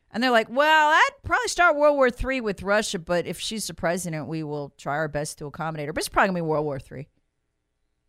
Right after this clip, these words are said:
Okay, that's what they're doing in Ukraine right now.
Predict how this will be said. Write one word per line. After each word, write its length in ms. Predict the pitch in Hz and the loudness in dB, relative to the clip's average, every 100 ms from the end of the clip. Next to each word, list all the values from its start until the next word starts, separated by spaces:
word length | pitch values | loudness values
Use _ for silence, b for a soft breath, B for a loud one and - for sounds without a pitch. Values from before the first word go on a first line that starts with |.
| _ _ _ _ _ | _ _ _ _ _
Okay, 280 | 190 185 120 _ _ _ _ _ - | 0 0 -2 _ _ _ _ _ -16
that's 280 | 180 - | -14 -12
what 100 | 185 | -12
they're 100 | 175 | -12
doing 300 | 151 160 156 | -12 -12 -12
in 80 | 131 | -12
Ukraine 440 | 127 123 - 160 139 | -12 -14 -12 -10 -8
right 180 | 113 - | -12 -12
now. 240 | 101 | -16